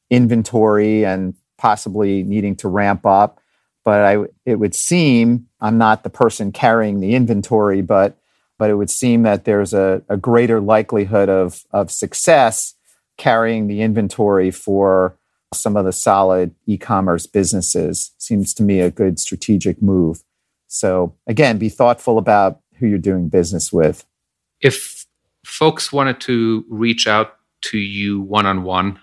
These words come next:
Speaker 2: where could they find you?
Speaker 1: Yes, yes, of course. I welcome anyone to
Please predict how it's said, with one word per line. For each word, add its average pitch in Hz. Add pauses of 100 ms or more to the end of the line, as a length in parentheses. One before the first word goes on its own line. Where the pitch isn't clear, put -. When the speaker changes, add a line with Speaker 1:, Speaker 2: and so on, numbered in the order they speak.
Speaker 2:
where 90 (240)
could 92
they 87
find 92
you? 95 (300)
Speaker 1:
Yes, 131
yes, 139
of 113
course. 135 (460)
I 101
welcome 110 (540)
anyone 113
to 98